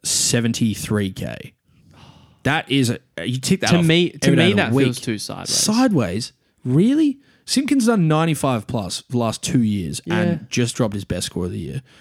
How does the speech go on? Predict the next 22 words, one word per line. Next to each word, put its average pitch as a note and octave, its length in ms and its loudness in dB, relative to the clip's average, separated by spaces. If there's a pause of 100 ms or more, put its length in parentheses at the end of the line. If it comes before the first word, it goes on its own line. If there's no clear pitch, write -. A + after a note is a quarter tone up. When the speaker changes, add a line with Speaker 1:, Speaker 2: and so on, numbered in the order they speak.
(280)
Speaker 1:
Fiorini F#3 480 2
has D3+ 260 2 (360)
two D3+ 200 4
eighties C3 300 2
and A#2+ 80 2
a G#2 60 0
sixty - 400 -6
in F2+ 40 -8
the E2 80 -8
last C#2+ 300 -8
three. D#2 240 -8 (460)
The, D3 260 -2
Simpkin's F3+ 520 2
got F#3 200 0
twenty B2 300 0
points G#2+ 320 -6
Speaker 2:
Yeah. A2 40 -4
Speaker 1:
on G#2 60 -6
him G#2 80 -12
at - 120 -12
least. G#2 500 -6 (320)
Speaker 2:
Maybe. A#2 380 -2